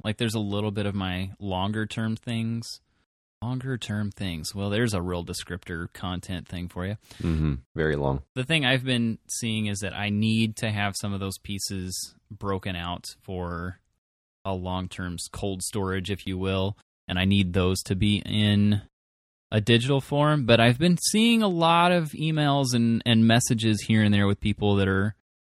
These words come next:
Speaker 1: that are going down this path.
Speaker 2: Yeah. The one that came to mind very recently was a social networking friend of mine, Chris Bowler. And he just sent me a message, a Twitter D M, saying, "You and Joe asked for others to chime in if they've made the move from digital task management to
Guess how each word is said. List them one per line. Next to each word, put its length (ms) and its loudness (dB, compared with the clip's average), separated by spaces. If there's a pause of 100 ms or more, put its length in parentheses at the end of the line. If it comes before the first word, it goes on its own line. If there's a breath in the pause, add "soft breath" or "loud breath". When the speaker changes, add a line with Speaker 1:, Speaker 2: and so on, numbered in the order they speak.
(240)
Speaker 1:
that 120 4
are 40 6
going 240 4
down 200 2
this 120 0
path. 320 -2 (380)
Speaker 2:
Yeah. 240 0 (160)
The 100 0
one 220 2
that 300 0
came 220 -2
to 100 -4
mind 400 0
very 180 0
recently 500 -2
was 600 -4
a 140 -6
social 420 -2
networking 540 0
friend 260 -2
of 80 -8
mine, 240 0
Chris 300 -4
Bowler. 480 0 (440)
And 300 -2
he 140 -2
just 160 -2
sent 140 0
me 100 0
a 40 0
message, 680 -4
a 140 -2
Twitter 280 -2
D 220 -2
M, 220 -6
saying, 640 -4
"You 160 -4
and 100 -6
Joe 180 0
asked 240 -2
for 80 -2
others 220 2
to 100 -6
chime 320 -2
in 140 2
if 140 -2
they've 180 0
made 160 0
the 80 -2
move 220 2
from 120 -8
digital 340 0
task 280 -2
management 380 -2
to 60 -16